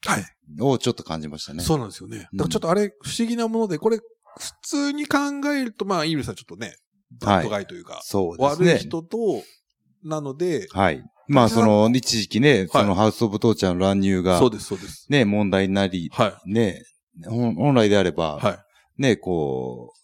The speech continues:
Speaker 2: どっちかというとブーイングされる側ではあるんですけど、
Speaker 1: そうですよね。だから。
Speaker 2: まあ、やっぱシチュエーションですよね。
Speaker 1: はい。だからどっちかというとちょっとね、
Speaker 2: はい。
Speaker 1: イービルさんよりの。
Speaker 2: はい。イービルコール起きましたんで。
Speaker 1: 起きましたんで、
Speaker 2: うん。
Speaker 1: ちょっとね、それもありましたけど。
Speaker 2: はい。
Speaker 1: ま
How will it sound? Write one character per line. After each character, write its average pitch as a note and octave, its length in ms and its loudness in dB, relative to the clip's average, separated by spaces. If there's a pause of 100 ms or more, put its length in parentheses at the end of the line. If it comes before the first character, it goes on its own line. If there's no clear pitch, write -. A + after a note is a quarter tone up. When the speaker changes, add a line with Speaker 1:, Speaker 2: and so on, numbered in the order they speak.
(140)
Speaker 2:
ど G2 100 -2
っ F#2+ 40 0
ち - 100 -8
か B2 100 2
と A#2+ 80 0
い G#2+ 40 2
う - 20 0
と G2+ 100 -4
ブ F2+ 140 -4
ー F#2+ 60 2
イ F#2+ 40 0
ン F#2+ 40 -2
グ F2 40 -4
さ F#2+ 140 -2
れ F2+ 80 0
る E2+ 100 -4
側 F2+ 200 0
で F#2 100 0
は D2+ 140 -2
あ E2 60 -2
る D#2+ 60 -8
ん C2 280 -12
で C#2+ 100 -14
す - 80 -16
け D#2+ 120 -12
ど、 D#2+ 280 -6
Speaker 1:
そ - 60 -20 (260)
う - 40 -20
で F#2+ 60 -20
す - 0 -
よ F2+ 120 -16
ね。 E2 60 -16 (220)
だ - 100 -16
か - 180 -16
ら。 E2+ 80 -14
Speaker 2:
ま G#2 60 0
あ、 F#2 40 -6 (120)
や D#3+ 60 4
っ C#3 40 4
ぱ C3 80 0
シ - 100 -4
チ C3+ 120 2
ュ C3+ 40 8
エ B2+ 40 6
ー - 20 4
シ - 120 0
ョ A#2+ 80 0
ン A#2+ 60 -2
で A2+ 80 -4
す - 100 -16
よ - 100 -16
ね。 B2+ 240 -6
Speaker 1:
は G2 440 -2
い。 - 120 -20
だ - 80 -18
か F2 140 -12
ら F2 60 -4
ど G#2 60 0
っ - 80 -8
ち - 100 -14
か - 180 -4
と C#3 120 -4
い C#3 40 0
う C3+ 40 0
と B2+ 100 -12
ち - 100 -10
ょ B2+ 40 -2
っ - 100 -6
と F#2+ 100 -12
ね、 G#2+ 100 -2
Speaker 2:
は G#2 80 2
い。 - 100 -8
Speaker 1:
イ A#2 240 -2
ー A2+ 40 -8
ビ A2+ 120 -2
ル A2+ 80 -2
さ A2+ 280 0
ん A2+ 140 -8
よ C3 240 4
り D3+ 140 0
の。 D3 320 2 (260)
Speaker 2:
は G#2 140 6
い。 D#2 60 0 (360)
イ B2+ 100 6
ー - 20 6
ビ B2 80 4
ル B2+ 60 4
コ B2+ 120 4
ー - 20 8
ル G2+ 160 6
起 - 40 -10
き B2 40 -2
ま B2+ 100 2
し - 60 -2
た E2 100 -6
ん C2+ 100 -12
で。 C#2+ 260 -14
Speaker 1:
起 A2 60 -18 (100)
き A#2 40 -10
ま G#2+ 120 -4
し - 80 -8
た F#2+ 120 -10
ん F2 40 -14
で、 F#2+ 320 -4
Speaker 2:
う F2 160 -8
ん。 D#2 60 -14 (180)
Speaker 1:
ち - 80 -16
ょ - 40 -8
っ - 20 -20 (120)
と - 100 -16
ね、 F2 180 -12
そ F#2 100 -18
れ F#2+ 80 -18
も F2+ 120 -14
あ F2+ 60 -12
り F#2 80 -16
ま G2 100 -16
し - 80 -14
た - 80 -16
け F2 120 -16
ど。 E2+ 100 -14
Speaker 2:
は F2 200 -2
い。 D2+ 40 -8
Speaker 1:
ま D2 60 -16